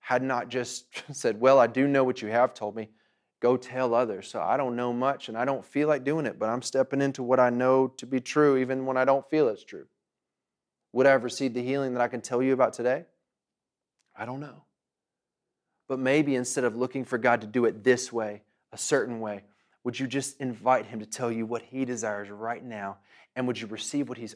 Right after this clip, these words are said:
already told you? Would you step into that? And then healing, let me tell you, healing's on its way.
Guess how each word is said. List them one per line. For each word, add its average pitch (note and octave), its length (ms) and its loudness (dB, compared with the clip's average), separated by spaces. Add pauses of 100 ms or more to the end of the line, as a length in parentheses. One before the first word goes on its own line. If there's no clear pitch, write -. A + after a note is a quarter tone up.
already A2+ 320 -4
told A2 340 -10
you? G#2 60 -14
Would G#2 100 -14
you A2 60 -12
step A2 360 -14
into A2 180 -12
that? G#2 300 -16 (340)
And C3+ 120 -4
then B2+ 120 -10
healing, C#3 420 -2
let B2 100 -14
me C3 100 -10
tell B2 200 -8
you, A2+ 80 -8 (300)
healing's C#3+ 360 -4
on A#2+ 140 -10
its - 160 -18
way. G2 400 -16